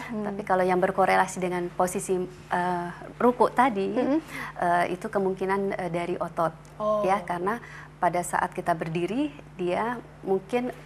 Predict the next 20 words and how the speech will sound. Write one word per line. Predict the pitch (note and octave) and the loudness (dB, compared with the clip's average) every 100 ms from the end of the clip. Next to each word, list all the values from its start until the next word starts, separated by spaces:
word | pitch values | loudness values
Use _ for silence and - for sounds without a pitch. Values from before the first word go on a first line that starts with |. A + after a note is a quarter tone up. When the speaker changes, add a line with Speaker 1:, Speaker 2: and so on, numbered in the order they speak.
| - | -2
Speaker 2:
Bapak | F3 E3+ - G3 - | 0 2 2 0 -2
kurang | G3 F#3+ F3 E3+ - | -4 -2 -2 -6 -6
exercise | - - F#3+ F3+ F3+ F#3 A#3+ - | -8 -4 -4 2 4 4 2 0
ya. | - F3 | 2 2
Speaker 1:
<laughs> | D#3 - F#3 F#3 - | 2 2 2 0 -2
Speaker 2:
Jadi | F3 F3+ G#3+ C#4 - - - | 0 0 0 -2 -4 -16 -2
otot-otot | G3 G3+ G3 G3+ - F3+ | -2 0 0 0 0 -2
Speaker 1:
Karyawan | A3 G#3+ G#3 | -2 -2 -4
kantor. | G#3+ G3+ - G3+ | -6 -10 -10 -4
Speaker 2:
Iya, | G3+ A#3+ | 2 4
Speaker 1:
Hmm. | A3 | 4
Speaker 2:
karyawan | F#3+ F#3 | 4 2
kantor | F#3 G#3 | 2 2
banyak | G3 F3+ F3+ | 0 2 0
duduk | F3+ G3 G3+ B3 A3 | 2 2 6 6 6
<laughs> | |
mungkin | A3 C#4 G#3+ | 8 10 10
ya. | G#3 D4+ E4+ - - - | 6 4 0 -10 -14 -4
Jadi | F#3 A#3+ | -2 0
otot | - G3 | 0 0